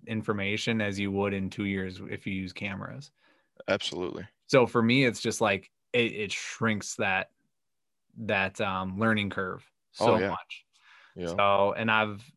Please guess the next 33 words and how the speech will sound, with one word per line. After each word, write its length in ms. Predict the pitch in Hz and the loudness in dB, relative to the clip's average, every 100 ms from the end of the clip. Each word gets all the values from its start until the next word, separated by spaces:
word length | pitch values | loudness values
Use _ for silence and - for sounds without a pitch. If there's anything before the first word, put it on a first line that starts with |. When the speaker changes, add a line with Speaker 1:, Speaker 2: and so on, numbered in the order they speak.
| - | -10
Speaker 1:
yeah, 260 | 104 95 98 | -6 -2 -2
I've 100 | 104 | 0
hunted 280 | 107 104 | 0 0
a 80 | 95 | -4
ton 240 | - 104 104 | -2 -2 0
of 80 | |
different 280 | 98 101 107 | -4 -6 -4
properties 480 | 101 95 - 98 98 | -2 -4 -4 -6 -4
over 160 | 95 95 | -4 -2
my 160 | 92 | -2
life. 300 | 92 92 90 | -2 -2 -4
So, 500 | - 98 92 90 90 _ _ _ _ _ - | -6 -6 -4 -4 -6 _ _ _ _ _ -4
like, 120 | 104 | 2
I've 200 | 104 95 | 2 4
been, 220 | 104 101 - | 2 0 0
I've 140 | 107 | 2
gotten 280 | 113 95 95 | 2 0 -4
sick 480 | - 117 95 - - _ _ _ | 0 2 0 -2 -20 _ _ _
of, 440 | 113 101 95 92 92 | -4 -2 0 -2 -4
like, 520 | 95 92 90 - - _ _ _ _ - | -2 -2 -2 -6 -20 _ _ _ _ -2
trying 300 | 131 113 107 | 4 6 4
to 40 | 107 | 2
figure 280 | 120 104 | 2 4
out 100 | 104 | 4
a 40 | 95 | 4
property 440 | 101 95 95 98 | 4 2 2 -2
without 360 | 95 95 95 95 | -2 0 0 2
buying 280 | 95 92 95 | 0 0 -4
cameras. 600 | 104 95 95 101 - - | -6 -6 -8 -10 -12 -20
<laughs> 40 | _ _ - | _ _ -8
So, 160 | - - - 175 147 190 - - 190 - - | -2 0 6 6 8 6 6 -2 2 2 2
so 180 | - 160 | 4 4
it's 180 | 147 | 4